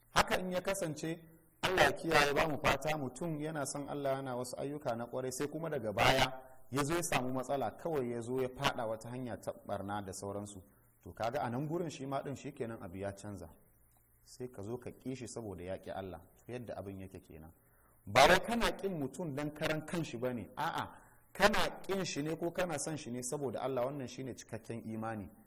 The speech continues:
Kenan ƙauracewa mutum, kafin ka ƙaurace mushi don ya ƙi Allah, akwai buƙatar ka yi mushi nasiha, ka jawo hankalin shi.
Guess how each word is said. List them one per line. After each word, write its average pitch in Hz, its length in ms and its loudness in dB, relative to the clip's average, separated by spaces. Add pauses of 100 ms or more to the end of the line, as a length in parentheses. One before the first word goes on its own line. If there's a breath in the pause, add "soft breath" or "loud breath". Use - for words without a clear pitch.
(360 loud breath)
Kenan 143 480 2 (460)
ƙauracewa 175 760 6
mutum, 117 380 -2 (800)
kafin 123 320 0
ka 165 120 -2
ƙaurace 151 500 0
mushi 165 380 -4
don 135 240 0
ya 151 120 0
ƙi - 120 -6
Allah, 156 480 0
akwai - 260 -4
buƙatar 131 500 -2
ka 107 100 -8
yi 107 60 -4
mushi 120 220 -6
nasiha, 101 480 -6
ka 101 120 -8
jawo 127 340 0
hankalin 107 480 -4
shi. - 160 -14